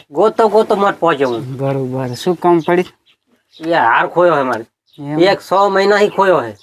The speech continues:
Speaker 2: તે ફરિયાદ બરિયાદ કરવી હતી ને?
Speaker 1: ફરિયાદ કરી, પોલીસ વાળાને ફરિયાદ કરી, પણ અત્યારે સોરડીમાં પડી ગયા એટલે કોઈ બીજો કોઈ
Speaker 2: ધ્યાન ના આપે.
Speaker 1: ધ્યાન આલતા જ નહીં. મ-, અત્યારે સોરડીમાં દેડે હે.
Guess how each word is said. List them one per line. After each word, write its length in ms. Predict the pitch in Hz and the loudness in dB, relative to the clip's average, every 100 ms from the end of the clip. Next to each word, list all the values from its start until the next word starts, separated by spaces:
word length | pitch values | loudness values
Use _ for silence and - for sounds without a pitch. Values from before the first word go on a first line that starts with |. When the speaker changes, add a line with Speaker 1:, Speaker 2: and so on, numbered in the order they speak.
| _ _ _ _ _ - | _ _ _ _ _ -10
Speaker 2:
તે 260 | 139 135 | -4 -4
ફરિયાદ 400 | 120 147 151 170 | -4 0 2 2
બરિયાદ 300 | 156 175 180 | 2 2 2
કરવી 300 | 160 170 185 | 2 0 0
હતી 180 | 190 202 | 0 0
ને? 120 | 156 - - - _ _ _ _ | -2 -4 -20 -20 _ _ _ _
Speaker 1:
ફરિયાદ 280 | 170 190 196 | -2 0 0
કરી, 360 | - 196 196 196 | 0 -2 0 0
પોલીસ 380 | 160 175 180 | 2 2 4
વાળાને 300 | 175 185 185 | 2 2 2
ફરિયાદ 320 | 180 170 190 180 | 2 2 2 0
કરી, 240 | 185 185 | -4 -2
પણ 140 | 165 | 0
અત્યારે 240 | 170 180 170 | 0 0 -2
સોરડીમાં 420 | 170 180 180 165 | -2 0 0 2
પડી 200 | 190 190 | 0 0
ગયા 180 | 165 165 | 2 2
એટલે 220 | 147 147 | 0 -2
કોઈ 340 | - 175 170 | -2 -2 2
બીજો 260 | 170 170 175 | 2 4 2
કોઈ 240 | 170 175 165 160 156 151 _ - | 4 4 4 2 0 -6 _ -12
Speaker 2:
ધ્યાન 240 | 151 156 | -4 -2
ના 300 | 156 160 139 | 2 2 2
આપે. 140 | 123 131 | 0 -2
Speaker 1:
ધ્યાન 260 | 143 156 | 0 0
આલતા 300 | 170 170 170 | 0 0 0
જ 40 | 143 | 0
નહીં. 260 | 139 135 | 0 0
મ-, 260 | 131 139 135 | 0 0 -2
અત્યારે 220 | 139 160 | -2 -2
સોરડીમાં 520 | 156 170 160 170 170 | -2 -2 2 2 4
દેડે 240 | 151 156 | 2 2
હે. 120 | 127 | -2